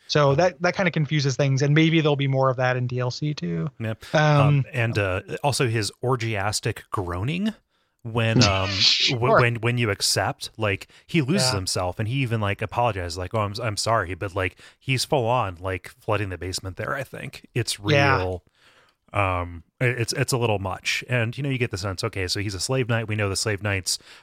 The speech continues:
Speaker 2: are these, like, cannon fodder that were sent out basically to fight wars forever 'cause they could never die. Um,
Speaker 1: Mm-hmm.
Speaker 2: you know, and he is at the end of his rope,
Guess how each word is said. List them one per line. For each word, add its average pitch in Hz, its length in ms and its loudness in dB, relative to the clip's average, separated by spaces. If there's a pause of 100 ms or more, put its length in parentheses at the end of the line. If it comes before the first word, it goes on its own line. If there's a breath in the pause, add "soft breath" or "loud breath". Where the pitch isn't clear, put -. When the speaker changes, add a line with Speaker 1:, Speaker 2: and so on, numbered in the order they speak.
(100)
Speaker 2:
are 104 180 2
these, 92 240 -6
like, 98 180 -10
cannon 180 380 -2
fodder 135 320 0
that 104 120 -4
were 92 100 -2
sent 104 200 -2
out 98 180 -4
basically 95 260 -6
to 90 80 -6
fight 95 280 -6
wars 95 200 -4
forever 95 400 -6
'cause - 180 -4
they 98 100 -4
could 92 160 -10
never 95 200 -4
die. 143 440 -4 (720 soft breath)
Um, 101 240 2
Speaker 1:
Mm-hmm. 127 240 4 (160)
Speaker 2:
you 107 140 -4
know, 90 200 0
and 92 160 -6
he 95 500 -8
is 98 220 -4
at 95 200 -2
the 98 140 -6
end 92 140 -4
of 90 120 -6
his 90 340 -6
rope, 107 340 -2